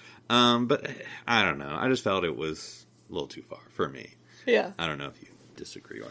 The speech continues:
Speaker 1: not, or if you just thought that was sort of regular Doctor Who episode storytelling.
Speaker 2: No, I, I, this one didn't strike me as any stranger than any of the others in
Speaker 1: Mm.
Speaker 2: terms of the deaths. Particularly looking back, there are just a lot of 'em.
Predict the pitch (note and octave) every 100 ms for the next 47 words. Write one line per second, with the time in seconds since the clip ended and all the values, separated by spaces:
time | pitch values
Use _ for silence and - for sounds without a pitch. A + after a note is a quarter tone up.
0 | - A1+ A#1+ C#2+ D2+ D2 - - D2+ -
1 | E2+ A2 G#2+ A#2 A#2+ B2 A#2 A2+ - -
2 | - G#2+ G2 - F#2+ F#2+ C2 - - D2
3 | C#2 - - C#2+ - D2+ D#2 F2 C#4 G4
4 | G4+ F4+ D#4+ D4 C4 B3+ C4+ D4+ A3+ -
5 | _ _ _ - A3 G3 G#3+ A3 G4 F#4+
6 | - E4+ C#4+ C4 C4 G#3 - - - B3
7 | A#3 - G#3+ G#3 F#3+ F#3+ F#3+ - G#3+ G#3
8 | G3 F#3+ F#3+ - A3+ G#3 G3 C#3+ - D3
9 | C#3+ C3+ A#2+ D3 C3 C3+ A#2+ D#2 F#2 C3
10 | E3 D3 E3 C#3 C#3 - - D3 C#3 A#2+
11 | A#2+ - - - _ - G#3 B3 - G3
12 | F#3+ F3 F3 F3+ F3 E3+ E3+ D#3 D#3 -
13 | _ - _ _ _ D3+ D3 D#3 C#3+ D#3
14 | C#3 C3+ A#2+ B2 A2 A#2 C3